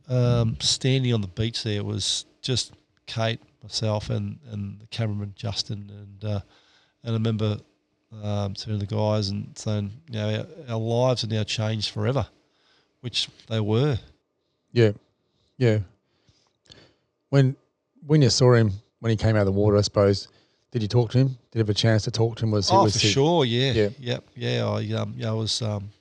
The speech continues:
Speaker 1: reassuring him and,
Speaker 2: Yeah.
Speaker 1: um, and, uh, and, and sort of comforting him and saying,
Speaker 2: Yeah.
Speaker 1: "You're, you're good. We've, we've got you. We'll, um, you know, you're in good hands now." And, and,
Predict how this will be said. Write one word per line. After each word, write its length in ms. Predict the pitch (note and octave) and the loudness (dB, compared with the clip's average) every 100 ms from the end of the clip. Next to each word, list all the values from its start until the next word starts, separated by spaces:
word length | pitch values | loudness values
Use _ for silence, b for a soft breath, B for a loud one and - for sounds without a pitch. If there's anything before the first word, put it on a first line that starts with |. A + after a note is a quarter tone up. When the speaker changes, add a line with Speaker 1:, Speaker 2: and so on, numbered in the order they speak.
| _ _ | _ _
Speaker 1:
reassuring 600 | A#2+ A2 - A#2 A#2+ A#2+ | -6 -4 -4 -2 -4 -4
him 360 | A2 A2+ A2+ G#2 | -4 -4 -4 -4
and, 380 | G2+ G2 G2 | -4 -6 -8
Speaker 2:
Yeah. 180 | A2 A#2+ | 0 2
Speaker 1:
um, 280 | G2+ G2+ F#2+ b b b b _ | 2 -4 -10 b b b b _
and, 360 | A2+ A2 G#2 G#2+ | -6 -6 -6 -8
uh, 360 | G#2+ G#2+ G#2+ A2 A#2 A2+ | -6 -6 -8 -10 -14 -10
and, 360 | G#2+ G#2+ G#2 G#2+ _ A#2+ | -10 -10 -14 -20 _ -20
and 120 | G2+ | -18
sort 140 | - G2+ | -16 -12
of 60 | |
comforting 440 | - C3 A#2 A#2 A2 | -6 -4 -4 -4 -4
him 240 | G#2+ G#2 | -4 -4
and 280 | G#2 G2 - | -6 -10 -14
saying, 240 | - G2+ | -10 0
Speaker 2:
Yeah. 140 | G#2 G2 - A#2 | 0 0 -8 -20
Speaker 1:
"You're, 260 | A2 A#2 C3+ | -10 -8 -8
you're 200 | C3 A2+ | -10 -12
good. 180 | A2+ C3 | -6 -4
We've, 260 | A#2+ G#2 - | -2 -4 -8
we've 120 | G#2 | -6
got 260 | B2 - C3 | -6 -4 -4
you. 80 | |
We'll, 320 | A2+ G#2+ G2+ G2+ | -2 -4 -4 -4
um, 220 | G2+ F#2 _ - | -6 -8 _ -10
you 60 | |
know, 140 | G#2 A2 _ _ _ _ _ _ _ | -6 -6 _ _ _ _ _ _ _
you're 80 | A#2 | -6
in 80 | A2 | -4
good 120 | G2 | -2
hands 440 | G2+ A2 A#2 G2+ | 0 -2 -2 -4
now." 220 | G#2+ A#2 | -4 -2
And, 260 | A#2 G#2+ A#2 | -2 -4 -2
and, 380 | B2 B2 B2 | 0 2 0